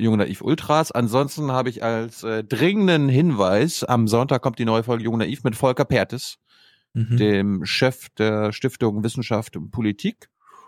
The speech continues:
Speaker 1: Und wir machen mal so eine kleine Reise durch die Welt und reden über Staaten, westliche Staaten, die eigentlich an, an nichts anderem Interesse haben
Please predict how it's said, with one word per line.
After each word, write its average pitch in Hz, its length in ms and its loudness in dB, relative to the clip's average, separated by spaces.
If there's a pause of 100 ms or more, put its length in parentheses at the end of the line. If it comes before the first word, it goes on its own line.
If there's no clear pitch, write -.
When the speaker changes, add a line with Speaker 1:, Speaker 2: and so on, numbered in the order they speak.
(380)
Speaker 1:
Und 117 320 0
wir 107 100 4
machen 104 300 2
mal 98 180 4
so 101 80 -4
eine 95 220 -2
kleine 95 400 0
Reise 98 360 2
durch 98 200 -4
die 90 160 -6
Welt 101 520 2 (840)
und 92 360 -12
reden 104 340 2
über 98 540 2 (480)
Staaten, 113 800 2
westliche 113 420 -2
Staaten, 107 800 -4
die 104 400 -2 (600)
eigentlich 110 340 -2
an, 113 200 -2 (200)
an 117 140 2
nichts - 340 0
anderem 135 380 4
Interesse 135 420 0
haben 113 380 0